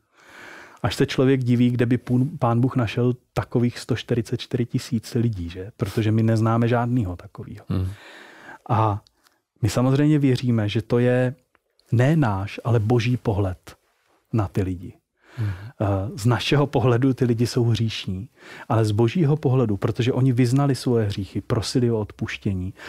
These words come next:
Speaker 1: Pán Bůh skrze oběť Ježíše Krista jim dal tu spravedlnost. A v jeho očích ti lidi jsou dokonalí.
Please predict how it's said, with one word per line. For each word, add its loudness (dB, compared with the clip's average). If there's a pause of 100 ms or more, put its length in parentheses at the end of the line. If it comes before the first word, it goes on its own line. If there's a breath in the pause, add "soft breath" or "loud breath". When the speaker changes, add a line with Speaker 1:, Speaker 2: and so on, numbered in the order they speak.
(320 loud breath)
Speaker 1:
Pán 2
Bůh 2 (180 soft breath)
skrze -2
oběť 0
Ježíše -2
Krista -4
jim 0
dal 2
tu -6
spravedlnost. -4 (500 loud breath)
A -2
v 2
jeho 4
očích -6 (120)
ti -2
lidi 0
jsou -4
dokonalí. -6